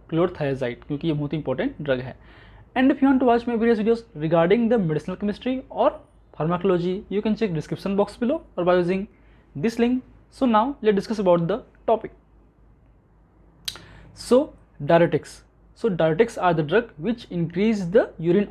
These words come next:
output or excretion of the salt and water। तो diuretics ऐसे ड्रग हैं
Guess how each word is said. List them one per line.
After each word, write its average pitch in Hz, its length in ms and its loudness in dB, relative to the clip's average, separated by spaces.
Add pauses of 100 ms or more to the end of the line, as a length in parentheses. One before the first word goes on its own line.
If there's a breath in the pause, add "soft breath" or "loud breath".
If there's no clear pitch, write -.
output 190 420 0
or 160 160 2
excretion 170 460 -4
of 170 160 0
the 170 160 2 (320)
salt 170 280 2
and 254 160 -4
water। 135 360 -2 (500 soft breath)
तो 175 60 -4
diuretics 160 440 4
ऐसे 160 340 -4
ड्रग 220 200 2
हैं 233 200 -2